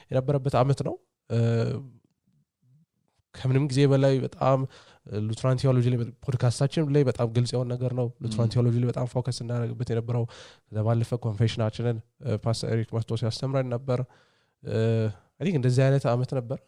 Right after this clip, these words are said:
Speaker 2: ያ።
Speaker 1: በጣም ለየት የሚያደርገው ነገር
Speaker 2: ያ።
Speaker 1: ሜይ ቢ፣ እ፣ ከሌሎቹ
Speaker 2: አመታት።
Speaker 1: አመታት
Speaker 2: ያ።
Speaker 1: ሜይ ቢ አንተ ጋር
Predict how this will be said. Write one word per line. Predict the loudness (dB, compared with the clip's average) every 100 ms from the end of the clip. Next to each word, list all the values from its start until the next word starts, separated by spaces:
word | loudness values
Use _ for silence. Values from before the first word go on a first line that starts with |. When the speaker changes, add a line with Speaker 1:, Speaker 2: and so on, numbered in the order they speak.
| -8
Speaker 2:
ያ። | -4 -2
Speaker 1:
በጣም | 2 2 2
ለየት | 0 0 -2
የሚያደርገው | -4 -2 -2 -2
ነገር | -2 -2
Speaker 2:
ያ። | -2
Speaker 1:
ሜይ | -2
ቢ፣ | -4 -6 _ _
እ፣ | -8 -8 -6
ከሌሎቹ | -2 -2 -2 -6 -10 -20 -20 _ -20 -20 _
Speaker 2:
አመታት። | -4 2 4
Speaker 1:
አመታት | 4 4 -4 -2
Speaker 2:
ያ። | -2 -2 -8 -4
Speaker 1:
ሜይ | 2
ቢ | 2
አንተ | 2 0
ጋር | -2